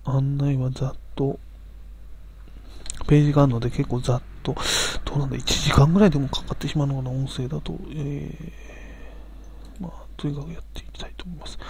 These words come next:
ちなみに、石田太郎さんというのはコロンボの声をやっている人です。初代は小池正夫さん、幸男さん、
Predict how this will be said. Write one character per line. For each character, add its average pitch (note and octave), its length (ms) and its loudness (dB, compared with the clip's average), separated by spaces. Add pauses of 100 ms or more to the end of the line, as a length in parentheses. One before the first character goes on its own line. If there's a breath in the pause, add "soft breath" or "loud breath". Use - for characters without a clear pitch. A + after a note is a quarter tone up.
(320 loud breath)
ち - 80 -8
な D#3+ 80 6
み D#3 80 2
に、 C#3+ 160 -2
石 D3 160 -4
田 D3+ 140 2
太 D#3 180 0
郎 D3+ 100 -2
さ D3 140 -4
ん C#3 60 -4
と - 100 -6
い - 20 -2
う C#3+ 40 -2
の C3 40 -2
は C3 60 -4
コ - 120 0
ロ D3 60 6
ン D3 60 4
ボ C3 100 0
の B2+ 240 -2
声 C#3+ 200 0
を C3 120 -4 (120)
や C3+ 100 -2
っ C3+ 60 -2
て - 180 -4
い C3+ 80 -2
る C3 80 -12
人 - 180 -8
で - 100 -12
す。 - 200 -10
初 F3 160 0
代 D#3 160 6
は C#3 220 -2
小 C3+ 120 0
池 C#3 220 0
正 C3+ 340 2
夫 D3+ 260 -2
さ - 200 -2
ん、 D3+ 160 -2 (320)
幸 C#3+ 300 0
男 E3+ 60 2
さ - 120 -2
ん、 F3+ 100 -6